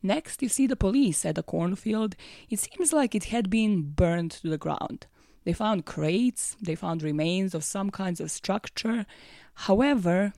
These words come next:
the only thing that they found of Susie was her hat. And we have a flashback of Susie putting this hat on, the hat that her mom knitted for her and made her put on that morning because it was cold outside, that Susie hated. She already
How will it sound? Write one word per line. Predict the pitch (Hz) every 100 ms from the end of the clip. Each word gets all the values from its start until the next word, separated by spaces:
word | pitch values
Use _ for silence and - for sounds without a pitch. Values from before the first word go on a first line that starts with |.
| _ _ -
the | 170
only | 202 311 214
thing | 170 180 180
that | 175
they | 156
found | 160 170 185
of | 160
Susie | - - 262 226 151 160 - - - _
was | 151 -
her | 175
hat. | - 170 160 - _ - - _ - -
And | 185
we |
have | 196 294
a |
flashback | 277 202 202 - 185 -
of | 156
Susie | 190 185 170
putting | 151 208 190 202
this | 170 175 -
hat | 185 180 -
on, | - - - - - -
the | 170
hat | 196 190
that | 170
her | -
mom | 165 170 185 185
knitted | 180 190 175
for | - 180 175
her | - 180
and | 175 160 160 - -
made | 170 165 175 175
her | 196
put | - 170 180
on | 180 175
that | 170 175 185
morning | 175 175 170
because | 160 160 151
it | 151
was | 156 -
cold | - 180 190 185
outside, | 175 180 - 202 202 175 - - -
that | -
Susie | - 202 180 165
hated. | 151 - - 160 156 - - -
She | - 165
already | 170 208 202 165 156 156